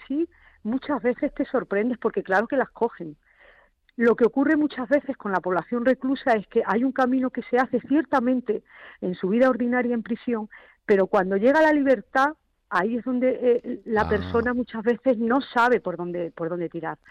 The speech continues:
Speaker 2: Claro.
Speaker 1: Porque en prisión ha podido estar trabajando, Javier,
Speaker 2: Sí.
Speaker 1: asalariadamente, sí,
Speaker 2: Sí.
Speaker 1: ha podido formarse, sí, ha podido tener capacitación como peluquero, como fo-,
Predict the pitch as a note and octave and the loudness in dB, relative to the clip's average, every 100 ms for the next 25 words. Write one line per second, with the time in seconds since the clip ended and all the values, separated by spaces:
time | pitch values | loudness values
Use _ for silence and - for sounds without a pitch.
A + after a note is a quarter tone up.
0 | - A2 A2 G2 - G3 - - - B3 | -10 -2 0 0 0 0 0 -4 0 2
1 | D4+ E4 B3+ F4 E4+ D4+ A3 F#3+ G#3+ F3+ | 2 2 0 0 0 -2 -4 -4 0 0
2 | - A#3 C4 - E3+ G3+ B3 - - - | 0 -2 -2 -4 -4 -2 -4 -8 -16 -6
3 | D#4+ G#3+ A3 G3 A3 C#4 A3 G#3+ C#4 A#3+ | -4 -2 0 2 2 2 2 0 -2 -2
4 | F#3+ B3+ B3+ - F#2+ - - A#3+ C4 D4 | -2 -2 -4 -4 -8 -12 -2 0 2 2
5 | D4 B3 - F3 F#3+ C#4 - F3+ - B3 | 2 0 -2 -2 0 0 -2 -6 -4 -4
6 | - - - A#3 D4 D4+ D4+ C#4+ C#4 C#4 | -6 -16 -6 -2 -2 -2 -2 -2 -2 -2
7 | B3 A3+ G#3+ - A#3 B3 A#3 G#3+ F#3+ F3+ | -4 -6 -8 -6 -4 -2 -2 -2 -2 -2
8 | G#3+ G#3 F#3+ F#3 - G3 | 0 0 -2 -6 -6 -6